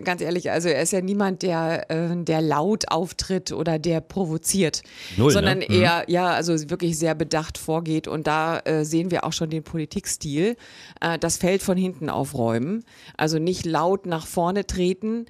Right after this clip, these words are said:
Speaker 1: sondern strategisch vorgehen. Und,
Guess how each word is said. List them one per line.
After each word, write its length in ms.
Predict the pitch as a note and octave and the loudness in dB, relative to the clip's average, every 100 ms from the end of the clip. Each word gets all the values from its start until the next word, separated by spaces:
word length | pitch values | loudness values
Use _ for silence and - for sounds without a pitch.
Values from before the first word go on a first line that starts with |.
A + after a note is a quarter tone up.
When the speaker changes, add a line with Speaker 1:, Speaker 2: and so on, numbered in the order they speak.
| - - - | -16 -20 -4
Speaker 1:
sondern 640 | F3 F3 F3 F3+ F3+ E3+ - | -2 0 2 2 0 -4 -4
strategisch 720 | - - E3+ F3+ G3 F3+ F3+ | -4 -2 -2 0 0 0 -2
vorgehen. 600 | - C#3+ D3 A2+ A#2+ B2 | -2 -2 -2 -2 -4 -4
Und, 380 | A2+ - C#3+ - | -4 -4 -4 -4